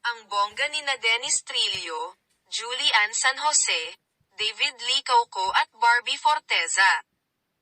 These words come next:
Ayaw paawat sa kasikatan. Dahil sa seryeng ginawa nila. Yes. Ang Maria Clara at Ibarra nga kasi ang tinanghal na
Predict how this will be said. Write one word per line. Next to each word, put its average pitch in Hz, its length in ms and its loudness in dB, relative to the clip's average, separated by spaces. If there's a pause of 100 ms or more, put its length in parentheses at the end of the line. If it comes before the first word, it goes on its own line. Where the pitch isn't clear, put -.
(340)
Ayaw 247 400 2
paawat 247 560 2
sa 311 160 4
kasikatan. - 960 2 (320)
Dahil 202 320 4
sa 320 160 2
seryeng 247 560 0
ginawa 277 480 2
nila. 175 400 0 (480)
Yes. 214 720 0 (320)
Ang 233 160 -4
Maria 214 480 -2
Clara 214 560 2
at - 80 -10
Ibarra 202 560 4
nga 226 160 4
kasi 285 400 0
ang 226 160 0
tinanghal 214 640 2
na 220 80 2